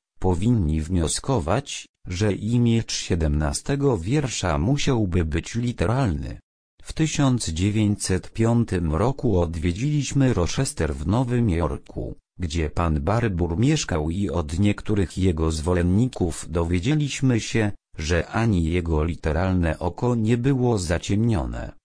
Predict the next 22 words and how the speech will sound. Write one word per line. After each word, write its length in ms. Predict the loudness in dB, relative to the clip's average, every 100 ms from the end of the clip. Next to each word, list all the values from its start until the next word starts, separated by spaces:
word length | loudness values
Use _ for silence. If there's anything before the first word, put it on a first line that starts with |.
| -6
ani 320 | 0 2 2
też 340 | 0 -2 -2
jego 380 | -2 0 2 0
prawe 460 | 0 -2 0 0 0
ramię 420 | 0 2 2 2
nie 220 | 4 2
było 400 | 2 2 4 2
sparaliżowane. 1200 | 0 -2 0 0 0 -2 -2 -2 0 0 -2 -8 -16 _ _ _ -6
Jak 340 | -2 -2 -2
już 340 | -2 0 0 -2
wiemy 460 | 0 2 2 0
o 120 | -2
tym, 400 | -4 -4 -4 -6 -12 _ _
siódmy 460 | 2 2 4 2 2
tom 300 | 2 4 4
również 600 | 2 0 0 0 0 -4
stosuje 640 | -6 -4 -2 0 0 -2
ten 260 | -2 0 0
werset 640 | 0 0 0 -2 -2 -2
do 180 | -2 -2
pana 420 | 0 0 0 0
Barbura. 720 | 0 -2 -2 -4 -4 -4 -10